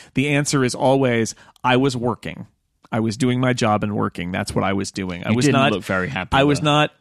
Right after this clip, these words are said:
Speaker 1: I was not angry. I was not unhappy. I was working. That's just how it is. I'm not sitting there. I,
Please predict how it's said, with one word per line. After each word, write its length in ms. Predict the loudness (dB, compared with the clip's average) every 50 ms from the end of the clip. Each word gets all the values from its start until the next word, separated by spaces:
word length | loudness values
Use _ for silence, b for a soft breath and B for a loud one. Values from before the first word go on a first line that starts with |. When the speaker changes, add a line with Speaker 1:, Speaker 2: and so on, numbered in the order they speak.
| _ _ _ _ -2
Speaker 1:
I 120 | 0 2 2
was 140 | 2 2
not 240 | 2 2 2 2 0 0
angry. 560 | 0 0 0 0 0 0 2 2 4 2 2
I 100 | 2 2
was 160 | 2 0 0
not 180 | 0 0 -2 0
unhappy. 720 | 0 -2 -2 -2 0 0 0 0 0 0 0 0 0 0 -2
I 120 | -2 -4
was 160 | -2 -2 -2
working. 380 | 0 0 -2 0 -2 -6 -6 -6 b b b b b b b b b _ _ _ _ -6
That's 220 | -6 -4 -4 -4
just 160 | -6 -6 -2
how 160 | 0 0 0
it 60 | 2 2
is. 120 | 0 0
I'm 120 | 0 2
not 160 | 2 2 0 2
sitting 240 | 0 0 0 2
there. 160 | 2 2 0 0 B B B B
I, 180 | B -2 -2 -4